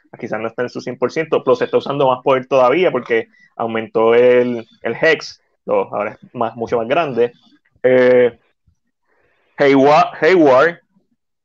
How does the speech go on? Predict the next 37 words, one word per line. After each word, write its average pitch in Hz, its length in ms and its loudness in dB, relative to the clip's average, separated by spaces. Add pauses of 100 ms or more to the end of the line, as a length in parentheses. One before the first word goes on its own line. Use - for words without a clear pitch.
aparentemente 127 600 0
quería 131 300 2
Vision 127 340 -2
para 120 180 2
convertirlo 120 520 -2
en 120 100 -2
un 120 320 -8
sentient, 127 600 -6 (200)
en - 80 -12
un 120 120 -6
alma. 147 480 -4 (920)
Este, 117 960 0
y 113 320 -2
recordemos 120 540 -4
que 139 120 -2
en 127 80 -2
el 123 60 2
episodio 120 640 0 (520)
cuatro, 127 680 2
cuando 117 240 0
vemos 113 400 -2
a 131 80 -4
Mónica 117 360 -2
llegando 117 480 0
a, 113 340 4
a 117 160 -2
Sword, 147 480 0 (320)
él 110 140 -10
le 113 80 -2
dice 117 160 -4
que 123 60 -4
está 117 160 -6
trabajando 113 480 -2
con, 110 360 -6
con 113 220 -10
robótica 120 800 0
y 107 240 -10